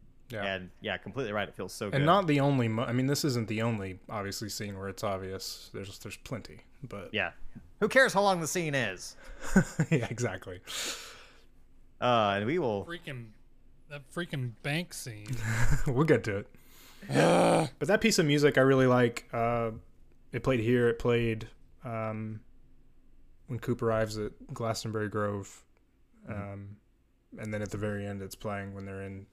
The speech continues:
Speaker 1: room three fifteen at the Great Northern.
Speaker 2: It's neat to see the little bit of fallout, even if it's just Andy and Lucy, seeing somebody react to this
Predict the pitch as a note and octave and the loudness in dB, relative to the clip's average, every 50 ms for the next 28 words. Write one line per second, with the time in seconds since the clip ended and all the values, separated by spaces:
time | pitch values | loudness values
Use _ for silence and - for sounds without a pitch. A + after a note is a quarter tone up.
0 | _ _ - B2 A2+ G#2+ G#2 G2+ - A2 G#2 G2+ - G#2+ G2 - - G#2 G2+ G2 | _ _ -12 -10 -8 -6 -6 -6 -6 -6 -8 -6 -8 -10 -10 -8 -10 -8 -8 -10
1 | F#2 - - _ A2 G2+ A2 G#2+ G#2 - A2 G#2+ G#2+ G#2+ A2+ A#2 _ - - _ | -12 -14 -16 _ -18 -14 -12 -14 -14 -12 -14 -14 -12 -12 -14 -14 _ -20 -20 _
2 | _ _ - - C3+ C#3 - - - - _ D3 C3+ C3+ F3 G3 E3+ - D3+ C#3 | _ _ -14 -6 -6 -6 -4 -4 -10 -10 _ -4 0 0 0 0 -2 -6 -8 -6
3 | - D3+ C#3 B2 A#2 A2 G#2+ G#2 G#2 G#2 G#2 G2 G2+ A2+ A2+ G#2+ G#2 G#2+ C3 C3+ | -4 -4 -4 -2 -2 -2 -2 -2 -2 -4 -4 -4 -2 -2 -2 -2 -2 -4 -4 -2
4 | B2 B2 A2+ G#2+ - - - A#2 A2+ G#2 G2+ G2 G2 G2 F#2+ F#2+ - - - - | -2 -2 -2 -2 -4 -2 2 2 4 4 2 0 0 0 -2 -4 -6 -10 -14 -14
5 | - - - - C3+ C#3+ D3 C3+ - G#2+ - - G#2 G#2 A#2 A2 G#2 - A#2 A2 | -14 -14 -6 -4 -2 -2 -2 -4 -4 -6 -8 -8 -4 -2 -2 -2 -2 -2 -4 -4
6 | G2 G2+ F#2+ G2 G2 F#2+ - - G#2 F#2+ - - C3 B2 A2+ G#2+ G2 - - - | -4 -4 -6 -6 -8 -8 -8 -8 -8 -8 -6 -4 -2 -2 -2 -4 -4 -6 -4 -4
7 | C3+ B2+ A#2 G#2+ G2+ G2 G2 G2+ G2 G2 F#2+ F#2 G2 G#2 G#2+ G2+ G2 - - - | -2 -2 0 0 0 0 0 -4 -4 -6 -6 -6 -4 -2 -2 -2 -2 -4 -10 -12
8 | - G#2+ G2+ F#2 F#2 F#2+ F#2 E2+ - - - - G2 G#2 - - | -8 -8 -6 -6 -6 -8 -10 -12 -14 -18 -14 -12 -12 -10 -10 -14